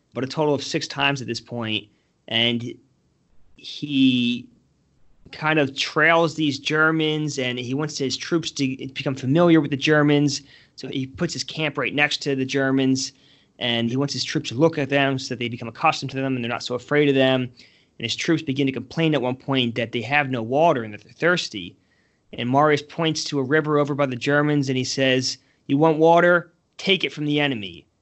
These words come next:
And so he, he <laughs> forces troops to go fight for their water and, and fight the Germans, and they actually end up chasing the Germans off. And eventually he's doing all these things that build their confidence and make them think that they can win again because they're really down and out after all those losses.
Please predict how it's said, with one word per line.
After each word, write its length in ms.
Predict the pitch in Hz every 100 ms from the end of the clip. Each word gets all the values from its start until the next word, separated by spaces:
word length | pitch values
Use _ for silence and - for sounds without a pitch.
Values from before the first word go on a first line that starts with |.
| _ _ _ - - - - - -
And 140 | 120 120
so 200 | 147 143
he, 140 | 139
he 220 | 131 131
<laughs> 100 | 127
forces 460 | - 170 160 170 -
troops 280 | - 170 -
to 80 |
go 160 | 139 139
fight 440 | 131 - 151 160
for 80 | -
their 160 | 135 123
water 380 | 123 139 139 127
and, 80 |
and 140 | 117 117
fight 200 | 135 139
the 80 | 110
Germans, 540 | 131 135 131 117 117
and 180 | 117 117
they 100 | 127
actually 240 | 131 -
end 80 | 123
up 120 | 113
chasing 280 | - 143 131
the 60 | 120
Germans 340 | 127 110 110
off. 340 | 170 180 175
And 180 | 139 127 123 123
eventually 440 | 143 208 - 156
he's 120 | 147
doing 200 | 160 190
all 80 | 180
these 120 | 160
things 120 | 170
that 140 | 147 110
build 180 | 160 143
their 100 | 120
confidence 720 | 131 127 131 110 95 - - _ _ _ -
and 80 |
make 160 | 131 135
them 100 | 131
think 180 | 151 131
that 60 |
they 80 | -
can 160 | 113 107
win 140 | 135
again 320 | 123 104 98
because 220 | 101 104 113
they're 120 | 123
really 220 | 165 135
down 280 | 113 131 123
and 100 | 110
out 300 | 123 120 87
after 240 | 113 -
all 160 | 113 110
those 300 | 110 104 110
losses. 680 | 117 123 123 101 98 -